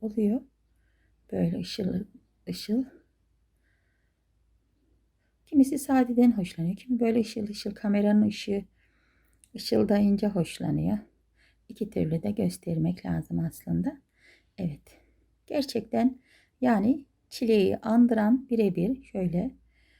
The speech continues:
e, tunus işi çileklerim bu şekilde oldu. Böyle zarif oldu. Ben çimenini çok beğendim çileğinden ziyade arkadaşlar. Böyle zarif tunus işi görmemiştim daha önce.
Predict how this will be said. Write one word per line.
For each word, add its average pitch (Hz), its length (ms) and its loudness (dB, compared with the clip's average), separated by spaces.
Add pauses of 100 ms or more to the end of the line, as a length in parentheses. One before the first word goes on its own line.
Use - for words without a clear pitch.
(1500)
e, 185 160 0 (520)
tunus 294 300 4
işi 262 260 -4
çileklerim 190 640 -2 (440)
bu - 40 -20
şekilde 175 600 -6 (100)
oldu. 220 520 2 (200)
Böyle 190 180 -10
zarif 180 420 -4
oldu. 170 420 -6 (640)
Ben 285 220 4
çimenini 247 520 8
çok - 320 -6
beğendim 170 460 -2
çileğinden 170 600 0
ziyade 170 440 0
arkadaşlar. 180 680 -2 (480)
Böyle 269 240 6
zarif 240 560 4 (520)
tunus 240 320 0
işi 339 240 -8
görmemiştim 175 760 0
daha 165 240 0
önce. 165 320 -4